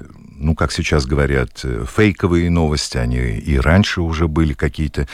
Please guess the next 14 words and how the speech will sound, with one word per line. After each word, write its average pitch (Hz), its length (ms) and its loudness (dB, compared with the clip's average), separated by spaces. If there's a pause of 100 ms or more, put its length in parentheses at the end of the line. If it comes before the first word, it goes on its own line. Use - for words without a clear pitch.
(280)
не 80 140 6
совсем 78 460 0
проверенные, 71 680 0
хотя 123 380 -4
это 131 180 -4
не 87 140 4
входило 85 440 0
в 71 60 -6
наши 73 260 -2
непосредственные 67 800 -2
обязанности. - 560 -4
Нам 64 220 2
нужно 65 240 2
было 64 320 2